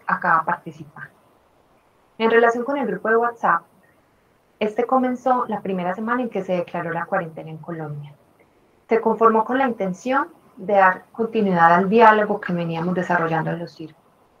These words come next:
más allá de compartir información. Queríamos que fuera un espacio virtual de encuentro y no una lista de difusión.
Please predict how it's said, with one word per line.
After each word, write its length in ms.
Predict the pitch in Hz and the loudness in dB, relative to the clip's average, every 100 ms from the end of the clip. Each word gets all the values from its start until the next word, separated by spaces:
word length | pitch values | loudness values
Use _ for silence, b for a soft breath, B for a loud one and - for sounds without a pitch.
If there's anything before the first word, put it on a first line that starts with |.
| _ _ _ _ _ _ | _ _ _ _ _ _
más 260 | 208 208 208 | 2 4 4
allá 320 | 233 254 262 220 | 0 0 -2 -2
de 120 | 202 | -8
compartir 480 | 185 185 175 - 165 | -8 -6 -6 -6 -14
información. 640 | 160 190 165 147 143 151 - _ _ _ _ _ _ | -10 -10 -10 -14 -16 -20 -20 _ _ _ _ _ _
Queríamos 360 | 226 220 214 - | 4 4 4 -4
que 100 | 240 | -8
fuera 320 | - 190 185 | 0 0 0
un 80 | 220 | -4
espacio 480 | 214 - 233 233 240 | -6 2 2 2 -2
virtual 360 | 240 - 233 | -2 0 0
de 60 | 233 | -2
encuentro 600 | 233 220 214 208 233 233 | -4 -2 -2 -2 -4 -4
y 100 | 202 | -4
no 120 | 180 | -4
una 180 | 170 170 | -4 -6
lista 360 | 180 180 - 175 | -6 -6 -6 -6
de 80 | 165 | -6
difusión. 500 | - - - - | -12 -20 -16 -16